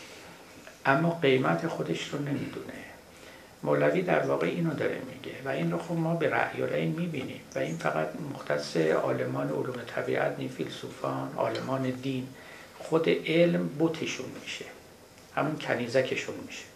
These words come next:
اونو میپرستن، اونو در آغوش می‌گیرن، بعد خودشون از یادشون میره. کاری که باید کرد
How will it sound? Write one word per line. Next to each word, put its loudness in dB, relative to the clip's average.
اونو 0
میپرستن، -2
اونو 4
در 6
آغوش 2
می‌گیرن، -10
بعد 0
خودشون 0
از -4
یادشون -4
میره. -10
کاری 8
که 0
باید -2
کرد 2